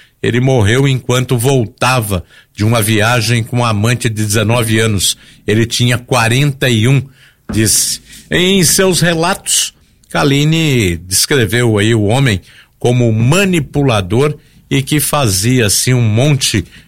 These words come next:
de mulher de idiota. No velório dele, a gente descobriu que ele era um mitomaníaco manipulador, afirmou. O caso, que gerou aí grande repercussão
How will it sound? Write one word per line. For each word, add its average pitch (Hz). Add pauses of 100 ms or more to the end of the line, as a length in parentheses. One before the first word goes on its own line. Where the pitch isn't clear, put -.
(120)
de 110
mulher 113
de 110
idiota. 107 (360)
No 113
velório 131
dele, 143 (280)
a 113
gente 131
descobriu 127 (160)
que 123
ele 131
era 127 (340)
um 131
mitomaníaco 147
manipulador, 135 (100)
afirmou. 92 (300)
O 135
caso, 156 (280)
que 117
gerou 107
aí 117
grande 131
repercussão 117